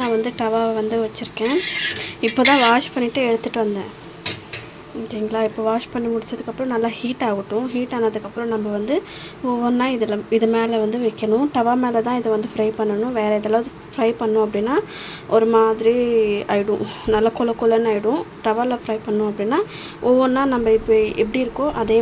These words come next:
மாதிரி இருக்கும், ஓகேங்களா? இப்போ ஒவ்வொன்றா நான் எடுத்து போடுறேன். பாருங்க, ஹீட் ஆயிடுச்சு நல்லா. ஓகே, ஹீட் ஆயிடுச்சு.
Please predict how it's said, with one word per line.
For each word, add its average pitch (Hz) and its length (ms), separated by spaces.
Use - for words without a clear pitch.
மாதிரி 220 300
இருக்கும், - 360
ஓகேங்களா? 220 360
இப்போ 226 120
ஒவ்வொன்றா 247 420
நான் 233 180
எடுத்து 220 280
போடுறேன். 214 340
பாருங்க, 202 360
ஹீட் 254 200
ஆயிடுச்சு - 300
நல்லா. 101 200
ஓகே, 220 200
ஹீட் 233 240
ஆயிடுச்சு. 214 360